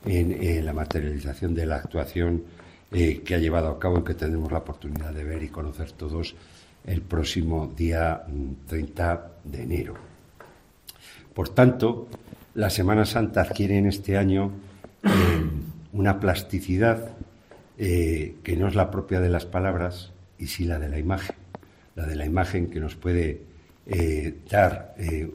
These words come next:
un ilustrador, un viñetista como Nieto y, eh, la imagen que nos puede dar también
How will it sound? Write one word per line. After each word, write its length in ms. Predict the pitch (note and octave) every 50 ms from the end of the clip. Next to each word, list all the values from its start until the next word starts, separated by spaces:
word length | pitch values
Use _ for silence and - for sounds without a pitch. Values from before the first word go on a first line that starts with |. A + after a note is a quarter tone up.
| -
un 260 | - F#2+ F#2+ F#2+ F2+ F2
ilustrador, 640 | E2 E2 E2 E2 - - E2 D#2+ F2+ G2+ G#2 G2
un 140 | F#2+ F2 D#2+
viñetista 880 | E2+ E2 E2 E2 D#2 - - - F2+ - - - F#2 D2+ C#2+ - - - - - - - _
como 260 | - - G2 F#2+ G2 G2
Nieto 360 | G2 G2+ G2+ G2+ G2+ G2 G2+ - - - - - - - - - -
y, 320 | - G#2+ G2 G#2 G#2+ - -
eh, 320 | G2 F#2 F2 E2+ E2+ E2+ -
la 140 | E2+ E2 D#2+
imagen 400 | D#2+ F2+ F2+ F2 - G#2 F#2 E2
que 100 | F2 D#2+
nos 160 | D#2 D2 -
puede 300 | - - F2+ E2+ E2+ E2
dar 420 | E2+ F2+ F2+ E2 - - - - - - - - - -
también 460 | - D#2+ D#2 D#2+ F2 F#2 F2+ E2 D2